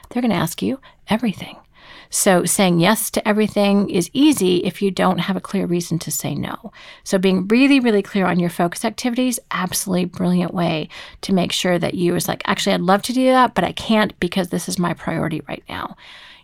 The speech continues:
And then you can help. You can say, "Hey, can someone else help you? Or can I do it tomorrow at three?" You know, you can postpone that, but you have a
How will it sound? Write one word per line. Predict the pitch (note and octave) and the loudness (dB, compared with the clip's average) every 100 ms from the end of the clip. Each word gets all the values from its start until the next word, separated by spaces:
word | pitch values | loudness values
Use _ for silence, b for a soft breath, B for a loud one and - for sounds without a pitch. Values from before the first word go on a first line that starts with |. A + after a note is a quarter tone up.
| - | 6
And | B3+ | 8
then | D4+ E4+ | 8 8
you | D#4 | 4
can | C#4+ | 2
help. | F4 B3+ C4 | 4 6 4
You | - | 2
can | A3 | 2
say, | G3+ | 4
"Hey, | A3+ | 2
can | G#3 | 0
someone | G3 G#3 G3 | 0 2 4
else | B3+ | 4
help | C#4 A#3 | 2 0
you? | A#3+ A3+ | 2 0
Or | F#3 | 0
can | F#3+ | 0
I | F3 | 0
do | F#3 | -2
it | - | -4
tomorrow | - F#3+ F#3 | -2 0 0
at | F3 | -2
three?" | - - A#3+ A#3 A#3 A#3 B B B | -4 0 2 4 2 -2 B B B
You | G3+ | 0
know, | |
you | F3+ G#3+ | 2 2
can | D#4 C#4 B3 _ - | 4 4 2 _ -2
postpone | G3+ - - D#4 D4 | -2 0 6 6 8
that, | F3 D#3+ - | 6 2 0
but | F3+ - | -4 -2
you | G3 | 0
have | G3+ G#3+ F#3+ | 4 4 2
a | F#3 | 0